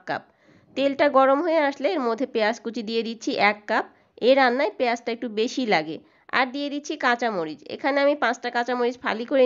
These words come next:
নিয়েছি। এখন এই পেঁয়াজ আর মরিচটাকে আমি একটু হালকা করে ভেজে নিব। খুব বেশি ভাজার প্রয়োজন নেই, পেঁয়াজটা নরম হয়ে আসলেই চলবে। পেঁয়াজটা নরম হয়ে আসলে আমি এর মধ্যে কিছু গরম মশলা দিয়ে দিচ্ছি, চারটা ছোটো এলাচ, চারটা লবঙ্গ, দুইটা এক ইঞ্চি সাইজের দারুচিনি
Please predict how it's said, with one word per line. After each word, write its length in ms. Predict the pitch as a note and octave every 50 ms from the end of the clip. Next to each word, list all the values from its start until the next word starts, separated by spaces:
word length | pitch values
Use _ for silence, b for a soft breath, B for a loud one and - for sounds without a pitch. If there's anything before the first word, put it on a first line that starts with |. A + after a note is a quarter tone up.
| B3+ A#3
নিয়েছি। 300 | G#3+ G3 F#3+ F#3+ - D#4 A#4 - b b b b b b b - C4
এখন 160 | C4+ - E4 D#4 D#4
এই 60 | D#4+ D#4+
পেঁয়াজ 240 | D4 C4+ C4 C#4 C4 C#4+
আর 60 | C4+ C4+ C4
মরিচটাকে 440 | B3 A#3+ C4 B3+ - B3 A#3+ A#3+ D#4+ F4
আমি 100 | E4 C4
একটু 120 | B3 - B3 C4
হালকা 240 | A#3+ G#3+ G#3 G#3+ A#3+ A3+
করে 120 | A#3+ A3+ A3+ A3+ A3
ভেজে 200 | A#3 G#3 G3+ A#3+ A#3+ A3+
নিব। 140 | G3+ F3+ G3+ A#3 A#4 b b b b b b
খুব 100 | - D#4+ C4 B3+
বেশি 180 | C#4+ D#4 - E4+ C#4 D#4
ভাজার 220 | E4 D4+ D4+ D4 D4
প্রয়োজন 320 | D4 C#4 C#4 C#4 C#4+ D4 C4 A#3
নেই, 100 | B3+ D#4 G#4+ G4+
পেঁয়াজটা 300 | C#4+ A#3+ A3+ A#3+ - A#3 A3 A3
নরম 220 | A3 A3 G#3+ G#3+ A#3
হয়ে 140 | C4+ A3+ G#3+ G#3+
আসলেই 260 | A#3+ A#3 C#4 C#4 E4 D#4 -
চলবে। 320 | G3 E3+ D#3+ D3+ - C#3 - - _ _ _ _ _ _ _ _ _ _ _ _ _ _ _ _ _ _ -
পেঁয়াজটা 360 | D4 D4 C#4 D4 D#4 D4 E4 D4+ C#4+
নরম 240 | B3+ A#3+ B3 C4 C4+ D4
হয়ে 160 | D#4+ C#4+ C#4+ C4+ A3
আসলে 180 | A#3+ - D4+ F4 F#4+
আমি 80 | D#4+ C4+ A#3+
এর 60 | A3+ G#3+
মধ্যে 180 | G#3 G#3 A3 B3 B3
কিছু 140 | A#3 - B3+ A3+ -
গরম 200 | G3+ G3 G3+ G#3+
মশলা 240 | G#3+ A#3 A#3+ B3 A#3 G#3
দিয়ে 140 | A3 A3 G#3+ G#3
দিচ্ছি, 320 | G3+ G3 G3 G3 - D4+ G4+ A#4 B B B B B -
চারটা 300 | A#3 A3+ A#3 A#3 - C4 C4 -
ছোটো 200 | C#4+ A#3+ B3+ B3+ B3 A#3
এলাচ, 180 | A#3 C4+ D4+ G4+ -
চারটা 300 | C4 A3 A3 A3 - A#3 A3+ A3
লবঙ্গ, 360 | G#3 G3+ F#3+ F#3+ G#3+ G#3+ G#3+ G#3 D#4 D4+ A#3
দুইটা 220 | A#3+ A3+ A3+ A3+ G#3+ G3+
এক 60 | G#3 G#3+ G#3+
ইঞ্চি 180 | A3 G#3+ A#3 A#3 -
সাইজের 320 | B3 A3 A3 A3 A#3 G3+ F#3+
দারুচিনি 500 | G3 F#3 F#3+ G#3 G#3 G#3 A3+ G#3+ A#3 C4+